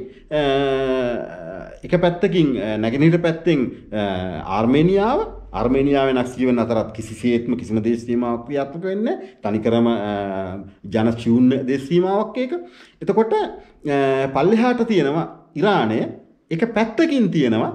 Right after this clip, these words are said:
කිලෝමීටර් එකොළහක පොඩි කෑල්ලක් තුර්කියත් එක්ක. ඉතින් මේ කිලෝමීටර් එකොළහේ පොඩි කෑල්ල, අ,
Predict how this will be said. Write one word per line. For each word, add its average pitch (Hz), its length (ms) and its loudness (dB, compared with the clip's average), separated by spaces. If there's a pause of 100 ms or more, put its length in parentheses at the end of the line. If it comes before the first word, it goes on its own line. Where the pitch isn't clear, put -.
(640)
කිලෝමීටර් 226 560 4 (160)
එකොළහක 240 460 4 (240)
පොඩි - 220 4
කෑල්ලක් 123 580 0 (640)
තුර්කියත් 160 460 0
එක්ක. 82 180 -16 (1000)
ඉතින් 165 240 4
මේ 247 160 6
කිලෝමීටර් 254 420 2
එකොළහේ 214 300 2
පොඩි 180 220 -2
කෑල්ල, 170 420 4
අ, - 500 -4